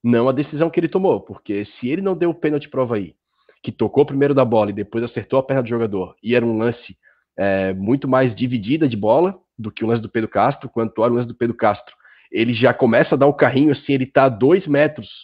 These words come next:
do jogador do Figueirense quando começa o carrinho, então ele tava muito mais inteiro na jogada. Ele limpa a bola, mas muito limpa. O juiz tá a três metros do lance,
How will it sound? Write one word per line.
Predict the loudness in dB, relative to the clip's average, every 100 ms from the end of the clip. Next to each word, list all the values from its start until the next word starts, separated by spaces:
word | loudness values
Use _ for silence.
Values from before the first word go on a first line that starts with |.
| _ _ _ -6
do |
jogador | -2 0
do | 0
Figueirense | -4 -4 -2 -4 -4
quando | -6
começa | -2 -2 0 -2 -2
o |
carrinho, | -4 -2 0 0
então | 0 -2
ele | -2
tava | -2 -2
muito | -2 -2 0
mais | 0 0
inteiro | -2 -2 -2
na | -2
jogada. | -2 0 0 -2 -6 -14 -14 0
Ele | 2 4
limpa | 2 2 2 2
a |
bola, | 4 6 8 8 6 2 -4
mas | -2 2 2 2
muito | 2 2 2
limpa. | 0 0 -2 -6 _ _ -6
O | -4
juiz | -2 -4 -4 _
tá | 4 4 2
a | -2
três | 0 0 0 2
metros | 2 2 0
do | 2
lance, | 2 2